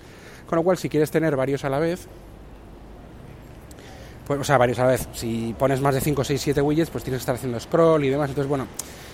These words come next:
es un poco, puede ser un poco más, eh, tedioso. De esta manera lo que van a hacer es, eh, van a, eh, digamos, hacer una versión reducida de los widgets. Ent-, entonces, en vez de que uno ocupe de lado a lado de la pantalla entero,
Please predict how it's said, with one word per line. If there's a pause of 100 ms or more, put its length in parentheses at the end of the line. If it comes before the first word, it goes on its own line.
(160)
es
un
poco,
puede
ser
un
poco
más,
eh, (640)
tedioso. (100)
De
esta
manera
lo
que
van
a
hacer
es, (760)
eh, (120)
van
a, (320)
eh, (160)
digamos,
hacer
una
versión
reducida
de
los
widgets.
Ent-,
entonces,
en
vez
de
que
uno
ocupe
de
lado
a
lado
de
la
pantalla (560)
entero,